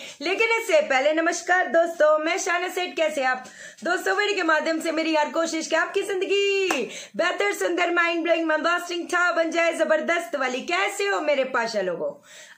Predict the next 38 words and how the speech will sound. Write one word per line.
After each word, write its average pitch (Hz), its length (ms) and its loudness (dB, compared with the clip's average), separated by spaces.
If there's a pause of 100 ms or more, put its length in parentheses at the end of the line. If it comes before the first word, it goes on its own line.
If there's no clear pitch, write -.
(100)
आज 233 360 2
जिस 285 300 -6
चीज 262 280 -4
के 302 120 -2
बारे 240 260 0
में 254 120 -2
मैं 262 220 -2
बात 196 300 0
कर 226 120 -2
रही 208 100 -6
हूँ, 302 140 -2
ये 269 140 -2
धनतेरस 262 720 -2
वाले 240 240 -2
दिन 226 220 -4
से 240 180 -4
हमने 240 280 -2
शुरू 202 260 -6
कर 190 180 -6
देना 160 260 -8
है। 320 260 -8 (500)
मैं 294 340 0
कहती 302 360 0
अगर 294 240 0
घर 269 180 -2
पे 330 160 -4
बरकत 262 480 -2
नहीं 311 180 -4
हो 302 80 0
पा 285 200 -2
रही, 269 180 -4
पैसा 254 400 -2
आता 277 260 0
है 311 100 2
लेकिन 302 340 -4
जुड़ 269 200 -4
नहीं 285 280 -4
पाता, 214 340 -4